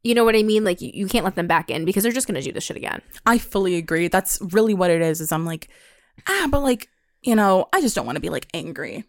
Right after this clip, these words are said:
Speaker 2: It's
Speaker 1: Right.
Speaker 2: easier to forgive
Speaker 1: It,
Speaker 2: sometimes.
Speaker 1: it is easier to forgive. It's fine to forgive, but you can't forget, and you also just have to place them in a different area.
Speaker 2: Mm-hmm.
Speaker 1: Like, as hard as that may be, it's like you sometimes just have to literally be like, "Listen, I don't,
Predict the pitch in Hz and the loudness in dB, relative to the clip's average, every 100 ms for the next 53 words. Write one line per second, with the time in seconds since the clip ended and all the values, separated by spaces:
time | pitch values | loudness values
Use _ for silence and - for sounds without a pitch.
0 | - 208 131 240 233 202 190 180 170 - | -2 -2 -2 -2 0 0 -2 -4 -6 -10
1 | - - - - 220 - - 302 370 311 | -12 -10 -10 -2 -2 0 2 4 4 4
2 | 233 220 190 202 - 190 147 - - - | 2 2 2 0 0 0 -2 -4 -14 -2
3 | - 466 466 320 269 202 208 269 311 - | 4 4 4 2 2 4 6 4 0 -10
4 | - _ - 247 - _ _ _ 233 240 | -20 _ 2 4 4 _ _ _ -4 0
5 | 339 302 277 220 208 233 262 - 214 214 | 0 0 -2 2 4 4 2 0 2 4
6 | 226 226 240 214 226 202 202 - 196 196 | 4 4 2 2 0 -2 -2 0 0 0
7 | 185 175 165 160 - 170 165 120 196 196 | -2 -2 -4 -4 -4 -2 0 0 -2 0
8 | 202 196 190 196 202 220 226 - 226 240 | 0 0 -2 -2 0 0 0 2 2 4
9 | 247 202 214 196 190 202 247 - 190 185 | 2 2 0 0 0 0 0 0 -2 -2
10 | 196 - 196 220 214 220 190 190 190 180 | -4 -2 -2 0 0 0 -2 -2 -2 -2
11 | 175 165 185 190 180 175 156 - - 165 | -2 0 0 0 0 0 0 -4 -6 -6
12 | - 160 185 180 160 | -4 -2 0 0 -2